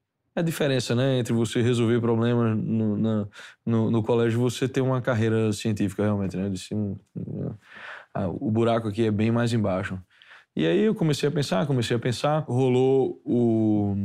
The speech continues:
aconteceu o falecimento do meu pai, é, em dois mil e seis, e aí eu comecei a pensar sobre o que eu tava fazendo com a minha vida, né? Tipo, comecei a pensar assim, em termos de propósito e tal.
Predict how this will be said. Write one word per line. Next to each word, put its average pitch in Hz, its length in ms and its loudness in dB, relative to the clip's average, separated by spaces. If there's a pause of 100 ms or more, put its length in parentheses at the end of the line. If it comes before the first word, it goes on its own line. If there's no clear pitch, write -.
(260)
aconteceu 117 440 -2
o 117 40 2
falecimento 107 560 0
do 98 280 -2
meu 107 160 0
pai, 107 420 0 (480)
é, 101 300 -2
em 101 120 0
dois 101 180 0
mil 104 120 0
e 95 40 -2
seis, 107 480 -2 (680)
e 160 120 0
aí 180 640 2
eu 156 1040 4 (640)
comecei 165 340 0
a 160 40 0
pensar 147 360 0
sobre 143 260 0
o 135 100 2
que 139 100 -4
eu 127 60 0
tava 127 200 2
fazendo 117 320 0
com 120 100 -4
a - 20 0
minha 120 160 0
vida, 98 320 0
né? 107 180 -2
Tipo, - 180 -10
comecei - 260 -4
a 101 40 -4
pensar - 320 -6
assim, 104 200 -8
em 113 80 -6
termos 107 220 -4
de 104 60 -6
propósito 110 600 -4
e - 100 -20
tal. 107 280 -6